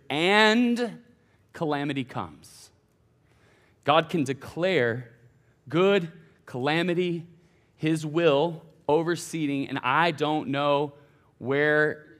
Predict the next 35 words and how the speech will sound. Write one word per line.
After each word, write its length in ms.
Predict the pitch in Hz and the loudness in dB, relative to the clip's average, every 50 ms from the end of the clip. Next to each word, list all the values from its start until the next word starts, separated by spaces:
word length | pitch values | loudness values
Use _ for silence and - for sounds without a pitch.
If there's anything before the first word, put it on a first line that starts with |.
| _ _ | _ _
he's 280 | - - 131 113 117 | -14 -10 -10 -10 -8
going 320 | - - 160 160 165 160 165 | -2 -2 0 0 0 0 -2
with 160 | 156 151 156 | -4 -4 -4
this, 280 | 165 160 156 147 151 - | -4 -4 -4 -6 -8 -10
what 260 | 113 110 110 101 107 | -8 -8 -8 -6 -6
his 180 | 113 92 - | -10 -12 -12
plan 340 | - - - 165 151 143 143 | -16 -12 -10 -8 -6 -4 -4
is 140 | 147 135 127 | -6 -6 -6
in 100 | 143 139 | -6 -6
this, 220 | 135 135 131 135 | -6 -6 -8 -8
and 80 | 139 139 | -8 -8
that's 180 | 139 135 - - | -8 -8 -6 -6
not 240 | 139 131 - - | -6 -6 -6 -8
for 80 | - 135 | -10 -8
me 360 | 123 120 123 123 120 117 120 - - - - _ _ | -6 -6 -6 -6 -8 -8 -10 -14 -20 -20 -20 _ _
to 140 | - 147 123 | -10 -10 -10
figure 420 | - - 143 127 120 123 131 120 | -6 -6 -6 -6 -4 -4 -4 -2
out. 560 | 82 113 117 113 90 82 - - - - - _ _ _ - _ _ _ _ _ | 2 2 2 2 2 -2 -8 -16 -18 -20 -20 _ _ _ -20 _ _ _ _ _
But 100 | 139 135 | 0 2
I 40 | |
wanna 240 | 139 151 180 202 208 | 2 2 2 0 -2
come 260 | - - 190 180 170 | -2 -2 -2 -2 -2
down 360 | 151 151 151 151 151 156 151 151 | 0 0 0 2 2 0 -2 -2
to 120 | - 147 | -4 -8
something, 400 | 135 - 160 139 127 120 139 131 | -6 -4 -4 -4 -2 -4 -4 -4
and 80 | 131 131 | 0 0
I 120 | 151 202 | 0 2
could, 140 | - 208 - | 2 0 2
I 100 | - 180 | 4 2
could 220 | 190 - 156 131 - | 2 2 -2 -4 -4
camp 320 | - - 156 156 147 - | -6 -6 -6 -6 -6 -8
here 180 | - 143 131 117 | -8 -8 -8 -8
for 180 | - - 120 | -8 -6 -4
a 80 | 110 104 | -4 -2
while 360 | 101 98 95 92 80 - - | -2 -2 -2 -2 -4 -6 -10